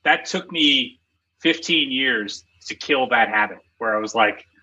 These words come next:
"But what about the time traveling elf idea?" You know, and I write, write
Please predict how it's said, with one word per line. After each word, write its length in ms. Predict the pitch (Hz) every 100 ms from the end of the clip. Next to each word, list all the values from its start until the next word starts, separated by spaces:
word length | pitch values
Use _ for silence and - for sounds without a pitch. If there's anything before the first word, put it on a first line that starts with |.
| - -
"But 80 | 123
what 120 | 120
about 200 | 170 143
the 80 | -
time 260 | - 147 139
traveling 400 | 147 147 139 117
elf 280 | 180 185 120
idea?" 340 | 101 104 90 -
You 100 | 113
know, 120 | 107 101
and 120 | 98
I 20 |
write, 260 | 101 104 - - - -
write 200 | 139